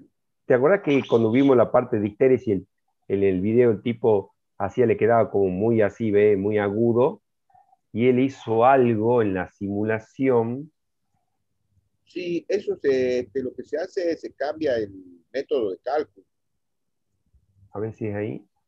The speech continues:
Speaker 1: ¿Dónde estaba el método de cálculo?
Speaker 2: Ya te digo dónde se hace eso.
Speaker 1: Allá. No. Tigers Mission.
Speaker 2: Empe-,
Speaker 1: Try selection.
Speaker 2: veinticinco de mayo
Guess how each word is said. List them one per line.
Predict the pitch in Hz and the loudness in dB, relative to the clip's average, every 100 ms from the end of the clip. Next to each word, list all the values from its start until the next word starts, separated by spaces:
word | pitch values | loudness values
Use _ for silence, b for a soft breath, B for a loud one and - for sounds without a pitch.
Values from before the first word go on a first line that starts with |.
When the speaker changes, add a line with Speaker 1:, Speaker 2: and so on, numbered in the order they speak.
| _ - | _ -18
Speaker 1:
¿Dónde | - 120 104 | -12 -8 -6
estaba | 110 104 | -4 -4
el | 101 | -4
método | 104 104 | -8 -6
de | 98 101 | -8 -8
cálculo? | 101 101 _ _ _ _ _ _ _ _ _ _ _ _ _ _ _ - | -12 -12 _ _ _ _ _ _ _ _ _ _ _ _ _ _ _ -10
Speaker 2:
Ya | 165 | -8
te | 175 | -4
digo | 165 165 | -2 -2
dónde | 151 147 | -2 -6
se | - 127 | -8 -8
hace | 127 117 | -8 -12
eso. | - _ _ _ _ _ _ _ _ _ _ _ _ _ _ _ _ _ _ _ _ _ _ | -16 _ _ _ _ _ _ _ _ _ _ _ _ _ _ _ _ _ _ _ _ _ _
Speaker 1:
Allá. | 92 87 98 110 - _ _ _ _ _ _ _ _ _ _ _ _ _ | -20 -8 -4 -4 -4 _ _ _ _ _ _ _ _ _ _ _ _ _
No. | - 87 - _ _ _ _ _ _ _ _ _ _ | -18 -18 -20 _ _ _ _ _ _ _ _ _ _
Tigers | 120 113 117 113 - | -6 -4 -2 -4 -10
Mission. | 107 110 104 - 92 85 _ _ _ _ _ - | -8 -6 -8 -12 -20 -20 _ _ _ _ _ -18
Speaker 2:
Empe-, | 107 113 110 _ | -14 -12 -12 _
Speaker 1:
Try | 110 107 104 | -2 -2 -2
selection. | 110 110 113 107 120 120 | -2 -2 -4 -6 -6 -6
Speaker 2:
veinticinco | 120 233 170 | -10 -8 -6
de | 127 | -4
mayo | 147 | -4